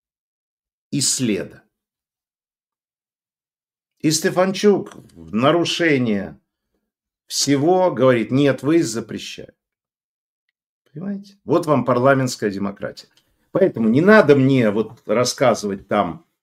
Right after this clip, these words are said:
э, что, э, вы настроены против него <clears throat> по мощам и-, или елей. Вы меня простите.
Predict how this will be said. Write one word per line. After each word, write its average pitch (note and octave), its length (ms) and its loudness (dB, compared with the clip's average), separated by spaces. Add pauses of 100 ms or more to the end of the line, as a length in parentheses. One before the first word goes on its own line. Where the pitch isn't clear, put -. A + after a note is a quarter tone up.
(300)
э, F2+ 760 -4
что, - 640 -2 (200)
э, - 20 -20 (240)
вы A#2+ 280 -2
настроены C#3+ 920 2
против A#2+ 460 -4
него D3 540 2 (300)
<clears throat> D3+ 300 2
по C3 140 8
мощам D3 560 2
и-, D3+ 40 0
или D#3 760 -2
елей. E3 840 -2 (2000)
Вы D3+ 180 4
меня E3 200 2
простите. - 640 -4